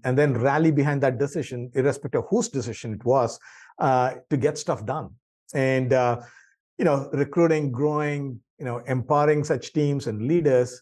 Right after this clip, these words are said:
uh, you know, to, to achieve higher performance, uh,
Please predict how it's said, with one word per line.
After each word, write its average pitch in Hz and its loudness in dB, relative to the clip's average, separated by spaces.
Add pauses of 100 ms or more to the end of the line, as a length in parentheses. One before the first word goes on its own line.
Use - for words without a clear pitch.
uh, 117 -2 (140)
you 131 -10
know, 117 -4 (260)
to, 120 0
to 127 4
achieve 127 2
higher 135 2
performance, 127 -2
uh, 120 -2